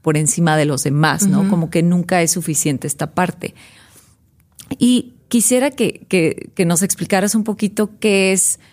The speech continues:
Speaker 1: el ego, que lo escuchamos tanto y mu-, hay mucha información, pero como desde ti, ¿qué es el ego y de qué está cargado?
Speaker 2: Mm. El ego es una conversación.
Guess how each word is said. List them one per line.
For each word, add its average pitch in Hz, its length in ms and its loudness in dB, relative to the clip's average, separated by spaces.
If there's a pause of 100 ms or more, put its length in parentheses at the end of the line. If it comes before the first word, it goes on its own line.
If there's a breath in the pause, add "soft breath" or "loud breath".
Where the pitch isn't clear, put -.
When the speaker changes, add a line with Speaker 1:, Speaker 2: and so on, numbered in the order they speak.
(180 soft breath)
Speaker 1:
el 175 180 2
ego, 226 340 0
que 185 160 -2 (140)
lo 202 180 0
escuchamos 214 460 0
tanto 208 340 0
y 220 60 4
mu-, 165 180 -2 (160)
hay 147 100 0
mucha 185 180 -2
información, 175 640 0 (160)
pero 190 260 0
como 196 260 0
desde 180 340 2
ti, 220 600 -2
¿qué 247 220 0
es - 140 0
el 170 120 0
ego 127 180 0
y 165 120 2
de 190 220 0
qué 247 120 2
está 220 220 -2
cargado? 139 520 -2
Speaker 2:
Mm. 175 180 2 (1000 soft breath)
El 240 160 2
ego 302 240 2
es 269 120 0
una 220 160 2
conversación. 151 640 0